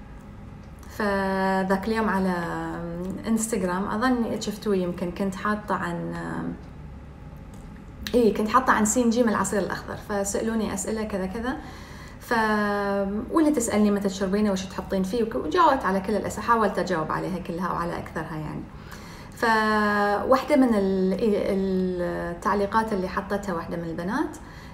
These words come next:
كاتبة إن أنتي، آم، إيه، شنو؟ إن أنتي بما معناه يعني، بما معناه إن أنتي بشرتك، آه، شاحبة وشعرك،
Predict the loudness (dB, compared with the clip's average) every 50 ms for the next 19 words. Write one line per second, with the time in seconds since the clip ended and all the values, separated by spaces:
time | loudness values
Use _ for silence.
0 | -8 0 4 4 4 4 4 2 2 2 2 2 2 2 2 4 4 4 2 2
1 | 2 0 0 2 2 2 0 0 -2 -2 -2 0 0 2 2 2 0 0 0 0
2 | 0 -2 -2 -2 -2 -4 -6 -8 -10 -12 -14 -16 -16 -14 -12 -10 -6 -2 0 2
3 | 2 2 0 2 2 4 4 4 4 2 0 -2 -2 -2 0 0 2 2 2 2
4 | 2 2 4 6 8 8 8 8 6 6 4 4 2 2 2 0 -2 -2 -2 -2
5 | -2 -2 -2 -4 -6 -12 -14 -14 -14 -14 0 4 4 6 6 6 4 4 4 4
6 | 4 4 2 2 2 2 2 4 4 2 2 2 2 0 0 0 2 2 2 2
7 | 2 0 0 0 -2 -4 -2 0 2 2 2 0 0 0 2 2 2 2 2 -2
8 | -2 0 2 2 2 4 4 4 2 2 2 2 2 4 4 2 0